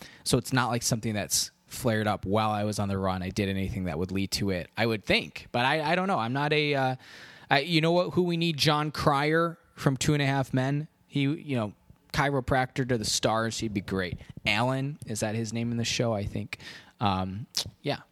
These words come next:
We, we, we should bring him. John Cryer, you don't see too much of these days. He's probably, like, a Broadway guy, right?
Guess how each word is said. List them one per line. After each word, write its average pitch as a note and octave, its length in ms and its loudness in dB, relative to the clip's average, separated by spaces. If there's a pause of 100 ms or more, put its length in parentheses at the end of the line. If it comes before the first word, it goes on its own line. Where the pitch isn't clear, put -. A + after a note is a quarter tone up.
(420)
We, C3 180 0
we, C3+ 220 2
we C3 120 2
should A#2+ 160 0
bring A2 140 0
him. A#2+ 260 -2
John F3 280 0
Cryer, E3 220 2
you G#2+ 120 2
don't A2+ 160 0
see - 160 0
too - 200 0
much G#2+ 240 2
of E2+ 80 -2
these E2 180 -2
days. - 280 -8
He's D3+ 140 -2
probably, A#3+ 300 2
like, B2 160 -4
a F2+ 40 -4
Broadway F#2 500 0
guy, - 220 -6
right? G2 300 -2